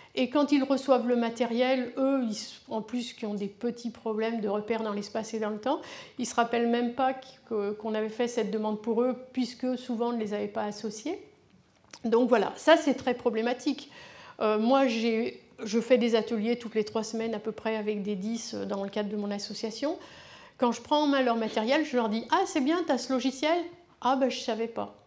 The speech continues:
Donc, vous voyez, et c'est un logiciel spécifique pour les dix qui a été mis à, à la disposition pour eux. Donc, à un moment donné, quid de l'accompagnement ?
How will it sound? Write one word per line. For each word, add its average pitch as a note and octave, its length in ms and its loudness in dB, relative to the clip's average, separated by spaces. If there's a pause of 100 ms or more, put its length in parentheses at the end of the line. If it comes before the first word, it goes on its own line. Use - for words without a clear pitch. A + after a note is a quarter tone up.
(680)
Donc, A3 300 -8
vous A3 60 -10
voyez, A3 300 -2
et B3 60 0
c'est A#3 180 0
un A3 120 0
logiciel A3+ 520 -2
spécifique - 580 -6
pour A#3+ 120 -2
les B3 100 0
dix A#3 360 -8 (720)
qui - 80 0
a G#3+ 40 6
été G#3 200 0
mis B3 180 6
à, A3+ 140 4
à A#3+ 140 0
la A3 80 2
disposition A#3 760 0
pour B3 220 2
eux. A#3+ 100 2 (180)
Donc, A3 420 -2
à B3+ 60 0
un A#3 80 2
moment A#3+ 280 4
donné, A#3 400 2 (220)
quid C4+ 240 0
de B3 80 2
l'accompagnement ? A3+ 680 0